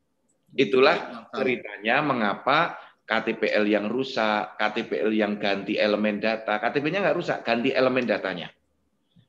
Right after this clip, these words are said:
Speaker 1: Ganti alamat, ganti pekerjaan, itu belangkonya masih bagus-bagus, Mas. Nah, itu dibakar tahun dua ribu delapan belas.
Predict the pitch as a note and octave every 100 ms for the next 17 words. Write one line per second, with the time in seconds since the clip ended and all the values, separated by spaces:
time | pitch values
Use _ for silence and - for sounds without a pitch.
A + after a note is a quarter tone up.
0 | _ G#2 G2+ G2+ G#2 - G#2 A#2+ A#2+ A2+
1 | A2 G#2+ A2 - G#2 G2+ G2+ G#2 - A2
2 | G#2 A#2+ - A#2 A2+ - _ - C3+ G3+
3 | A3 - - _ - C3 C#3 G3 A3 G3+
4 | C#3+ C#3+ D3 D3+ D#3 C#3 - F#2+ D#2+ -
5 | _ _ _ _ - G#2+ G2+ - C#3 A#2+
6 | D#3 D3+ D3 A#2 - F#2 - - _ _
7 | _ G2+ A#2 B2 G#2 G2 F#2+ F2+ B2+ D3+
8 | - _ - G2+ F2+ F#2 F2+ E2 A#1+ -
9 | -